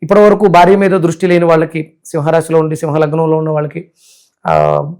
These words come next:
అయితే భార్య అయితే భార్య, భర్త అయితే భర్త మీద వ్యా-, ఆ, ఆ కోరికను పెంచడం ద్వారా ఇద్దరు కలిసి ఉండడం,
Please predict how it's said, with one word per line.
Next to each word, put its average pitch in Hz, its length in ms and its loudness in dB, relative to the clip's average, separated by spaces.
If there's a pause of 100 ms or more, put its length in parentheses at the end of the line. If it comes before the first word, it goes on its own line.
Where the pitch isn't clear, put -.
(520)
అయితే 151 160 -2
భార్య 151 240 2
అయితే 165 200 2
భార్య, 160 300 2
భర్త 160 220 -2
అయితే 165 180 0
భర్త 156 280 -4
మీద 160 220 -4
వ్యా-, 151 260 -4 (520)
ఆ, 175 180 -12 (100)
ఆ 165 60 2
కోరికను 202 460 2
పెంచడం 175 440 0
ద్వారా 165 460 4 (360)
ఇద్దరు 165 340 -2
కలిసి 160 280 -2
ఉండడం, 151 360 -6